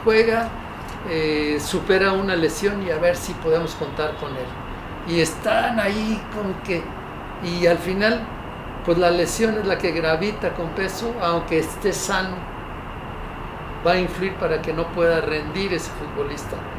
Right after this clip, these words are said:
No hay, porque no hay otra opción que me dé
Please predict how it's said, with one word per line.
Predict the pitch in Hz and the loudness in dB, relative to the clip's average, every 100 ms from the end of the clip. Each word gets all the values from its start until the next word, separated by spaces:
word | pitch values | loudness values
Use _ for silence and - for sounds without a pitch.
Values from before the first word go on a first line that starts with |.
| - - 165 | -10 -4 2
No | 185 | 4
hay, | 180 180 | 4 2
porque | 165 175 | 0 2
no | 165 175 | 2 4
hay | 180 | 4
otra | 175 - 165 | 2 2 0
opción | 147 - 170 170 139 - - - - - | 0 -2 0 0 -4 -8 -10 -10 -8 -2
que | 160 | 0
me | 151 | 0
dé | 151 160 | 2 2